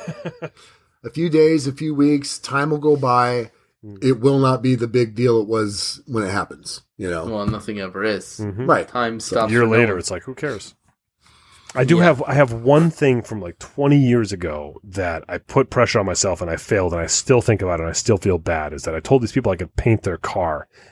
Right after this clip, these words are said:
Speaker 1: It was like, it was a cheap old car.
Speaker 2: <laughs>
Speaker 1: And I did a
Speaker 2: What?
Speaker 1: and I did a horrible job. It was just not a good paint job, and I feel really bad about it still twenty years later.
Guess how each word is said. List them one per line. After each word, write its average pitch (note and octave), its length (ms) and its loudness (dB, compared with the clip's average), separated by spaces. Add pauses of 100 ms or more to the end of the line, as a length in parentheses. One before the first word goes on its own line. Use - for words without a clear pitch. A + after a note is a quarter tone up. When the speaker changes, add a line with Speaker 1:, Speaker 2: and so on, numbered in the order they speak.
(260)
Speaker 1:
It G#2+ 60 -6
was G2 120 0
like, F#2+ 160 -4
it C3 80 -2
was C3 120 4
a C3+ 100 0 (280)
cheap - 260 -12
old F#2 160 -14
car. - 220 4
Speaker 2:
<laughs> - 260 -2 (300)
Speaker 1:
And A3 120 -6
I A3+ 160 6
did - 40 2
a - 40 -4
Speaker 2:
What? F4 720 2
Speaker 1:
and C#3+ 120 2
I D3 40 6
did C#3 160 2
a A#2 60 2
horrible C#3+ 800 2
job. F#2+ 360 -12
It F#2+ 40 -14
was F#2+ 100 -12
just B2 180 -10
not C3 340 0
a G#2 60 -6
good A#2 260 -8
paint G#2+ 240 -10
job, E2 240 -14
and E2+ 100 -14
I E2+ 40 -14
feel A#2+ 160 -6
really G#2 240 -8
bad D#2+ 240 -14
about D2+ 200 -18
it D2 60 -20
still - 260 -14
twenty E2+ 260 -14
years D2+ 160 -16
later. D2+ 260 -18